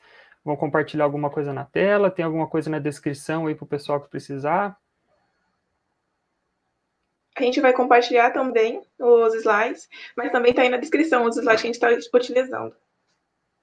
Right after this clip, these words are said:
Speaker 1: Então, beleza. O pessoal que tiver querendo aí acompanhar também por meio dos slides, pode ficar à vontade, tá? Às vezes a pessoa tá vendo no computador, né? Daí pode ver aqui a transmissão e também pode ver o slide, tá certo?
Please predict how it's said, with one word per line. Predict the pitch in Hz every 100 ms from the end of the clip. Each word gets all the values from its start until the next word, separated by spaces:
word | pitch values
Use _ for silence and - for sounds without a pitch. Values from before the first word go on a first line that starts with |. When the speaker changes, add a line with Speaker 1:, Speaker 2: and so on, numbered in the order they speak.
| _ _ _ _ _ _ _ _ _ -
Speaker 1:
Então, | 143
beleza. | 202 185 143
O | 131
pessoal | 147 156 156
que | -
tiver | 151 151 156 147 -
querendo | 143 147 147
aí | 143 147 147 147
acompanhar | 151 - 143 147 147
também | 143 143 143
por | 143 143
meio | 143 143
dos | 139 139
slides, | 143 139 135 156 -
pode | 151 143
ficar | - 147
à |
vontade, | 143 147 147 147 185
tá? | - 190 - _ - _
Às | 143
vezes | 151 151
a |
pessoa | 156 143 156
tá | 151
vendo | 147 147
no | 147
computador, | 143 143 - 135 147 190
né? | 190
Daí | 156
pode | 151 147 147
ver | 143 147
aqui | 147 -
a | 143
transmissão | 151 147 170 - 165
e |
também | 170 180
pode | 180 170 160
ver | 165
o |
slide, | 185 165 127 123
tá | -
certo? | - 226